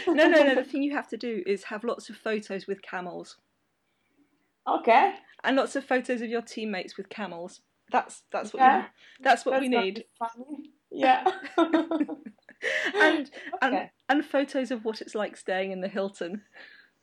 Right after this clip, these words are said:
Speaker 2: Oh, yeah. The, you're okay. Promise.
Speaker 1: <laughs> Excellent. Well, thank you so much for talking to me. Um, if people want to find you on the internet, where are you?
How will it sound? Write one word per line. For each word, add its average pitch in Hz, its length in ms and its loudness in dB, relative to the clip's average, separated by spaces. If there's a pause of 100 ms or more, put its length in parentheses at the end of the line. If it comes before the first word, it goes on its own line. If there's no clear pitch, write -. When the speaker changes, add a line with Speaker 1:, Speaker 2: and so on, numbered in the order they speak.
(580)
Speaker 2:
Oh, 208 300 10
yeah. 190 360 2 (220)
The, 196 360 0
you're 233 240 6
okay. - 320 -2 (340)
Promise. 196 540 4 (540)
Speaker 1:
<laughs> - 580 -8
Excellent. 349 340 0 (160)
Well, 381 320 2 (260)
thank 339 240 -2
you 330 80 0
so 330 160 -6
much 285 220 -4
for 254 80 -8
talking 233 440 -6
to 208 120 -10
me. 190 300 -6 (320)
Um, 254 320 4 (100)
if - 220 -2
people 349 260 2
want 269 200 0
to 233 100 -10
find 240 300 2
you 214 120 0
on 202 120 -2
the 202 120 -2
internet, 196 600 -6
where 220 240 4
are 175 100 2
you? 151 220 -6